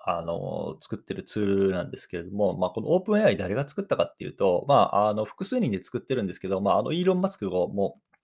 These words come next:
う、その創設者の一人なんですよね。うん、なので、まあ、<laughs> いや、ほんとイーロン・マスクすごいっすよね。まあ、あの、いろいろ賛否両論ありますけど、僕は結構彼のことは好きで、まあ、やってることとかっていうのも、まあ、好きなんですけど、ほんとなんかもう時代の最先端、行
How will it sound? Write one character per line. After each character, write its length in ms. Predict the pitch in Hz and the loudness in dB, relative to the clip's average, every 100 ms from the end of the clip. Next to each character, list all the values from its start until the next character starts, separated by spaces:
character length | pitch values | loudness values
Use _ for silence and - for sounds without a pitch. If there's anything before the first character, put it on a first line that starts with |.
| - | -16
う、 20 | |
そ 120 | - 104 | -10 -8
の 40 | |
創 160 | - 117 | -2 0
設 220 | 135 135 | 0 0
者 100 | 107 | -2
の 60 | |
一 160 | 92 - | -2 -4
人 80 | 113 | -4
な 80 | 87 | -6
ん 60 | |
で 80 | - | -10
す 40 | |
よ 60 | 98 | -8
ね。 160 | 107 - _ - _ | -8 -8 _ -20 _
う 80 | 113 | -6
ん、 180 | 104 90 | -6 -4
な 80 | 110 | -2
の 120 | 107 | -2
で、 140 | 92 | -2
ま 260 | 90 110 87 | 2 2 2
あ、 40 | |
<laughs> 720 | - - - - - - _ - | -2 -4 -6 -14 -20 -20 _ -12
い 40 | |
や、 40 | |
ほ 140 | - 196 | -6 -4
ん 80 | 208 | -4
と 160 | - | -4
イ 80 | 165 | 0
ー 40 | |
ロ 60 | 170 | 0
ン・ 60 | 170 | 0
マ 80 | |
ス 80 | 170 | -4
ク 180 | - 190 | -6 -6
す 160 | - 104 | -4 0
ご 120 | 101 | 0
い 20 | |
っ 20 | |
す 160 | - - | -2 -10
よ 60 | |
ね。 120 | - - | -12 -6
ま 300 | - 90 - - | -2 -2 -4 -6
あ、 60 | 98 | -6
あ 20 | |
の、 80 | - | -2
い 80 | |
ろ 80 | 123 | -2
い 20 | |
ろ 80 | 139 | -2
賛 220 | 139 160 143 | 0 -2 0
否 80 | |
両 140 | 98 101 | -2 0
論 100 | 101 | 0
あ 60 | |
り 80 | 92 | -2
ま 100 | 127 | -2
す 80 | 131 | -4
け 80 | - | -6
ど、 60 | |
僕 180 | 92 101 | -6 0
は 160 | 151 143 | 0 0
結 160 | 135 - | -4 -10
構 140 | 85 | -4
彼 460 | - 98 90 - _ | -2 0 -2 -8 _
の 80 | 95 | -14
こ 100 | - | -10
と 80 | - | -4
は 80 | 85 | -4
好 80 | - | -4
き 100 | - | -10
で、 180 | 98 - - - - | -12 -12 -16 -20 -12
ま 60 | 101 | -6
あ、 40 | |
や 100 | 92 | -6
っ 20 | |
て 120 | - | -4
る 60 | 98 | -4
こ 100 | 104 | -2
と 100 | 101 | -4
と 60 | - | -4
か 100 | - | -6
っ 80 | |
て 100 | - | -4
い 20 | 113 | -2
う 0 | |
の 60 | |
も、 100 | 92 | 0
ま 120 | 87 | -2
あ、 40 | 82 | -4
好 60 | - | -6
き 100 | 95 | -10
な 80 | |
ん 60 | 87 | -10
で 80 | - | -14
す 80 | - | -20
け 80 | |
ど、 240 | - - - _ _ _ _ _ _ - | -8 -8 -8 _ _ _ _ _ _ -12
ほ 160 | 98 | -10
ん 80 | 107 | -8
と 100 | 117 | -4
な 100 | 110 | -4
ん 60 | 101 | -4
か 140 | 95 | -4
も 220 | 92 90 | -2 -4
う 40 | 104 | -4
時 120 | 92 | 0
代 180 | 117 147 | 2 2
の 60 | |
最 240 | 143 135 131 | 0 0 0
先 200 | 143 131 | -2 -2
端、 180 | - | -4
行 80 | 143 | -6